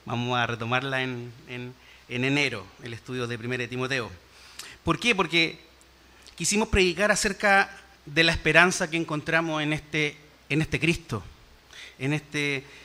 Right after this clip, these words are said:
en este Jesús. Vivimos, lo sabemos, vivimos en un mundo lleno de desesperanza. O, mm, o también podríamos decir que vivimos en un mundo de,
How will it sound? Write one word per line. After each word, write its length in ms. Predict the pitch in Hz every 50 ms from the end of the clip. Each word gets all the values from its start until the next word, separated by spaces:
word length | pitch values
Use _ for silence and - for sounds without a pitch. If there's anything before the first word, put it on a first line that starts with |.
| - - -
en 180 | 131 139 143
este 200 | 156 151 - -
Jesús. 720 | 156 - 147 - - 185 196 175 - - - - - - -
Vivimos, 920 | 151 135 143 147 165 196 220 226 202 196 208 - - - - - - - - - - - - _ _ _ - -
lo 80 | 127 110
sabemos, 760 | - 117 113 113 120 147 156 147 123 113 - - - - - - - _ - - _ _ _ - - - - - - - - -
vivimos 400 | 120 127 131 156 165 175 170 170
en 80 | 170
un 80 | 160 151
mundo 640 | 147 156 165 175 185 180 165 175 175 170 175 180 170 160 - - - - _ - - - - _ - _ _ _ _ -
lleno 420 | - 127 131 143 156 170 175 180
de 160 | 175 165 156 143
desesperanza. 800 | 139 165 156 - 170 - - 170 175 160 131 - - 107 110 - - - - - - - - - - - - - - - - - _ - _ _ - - _ _ _ _ _ _ _ - - - - - - - - - - - -
O, 520 | 147 143 143 139 135 131 131 127 127 123 123
mm, 560 | 120 117 117 113 110 107 107 101 95 101 110 -
o 100 | 156 143
también 280 | 135 135 143 160 160
podríamos 420 | 170 160 156 151 165 165 170 160 151
decir 340 | 147 127 - - 180 165
que 140 | - 175 160
vivimos 720 | 143 143 143 160 175 175 180 175 185 - - - - - - -
en 120 | 156 151
un 120 | 151 147 147
mundo 360 | 156 165 180 185 170 170 160
de, 400 | 156 151 151 147 147 143 139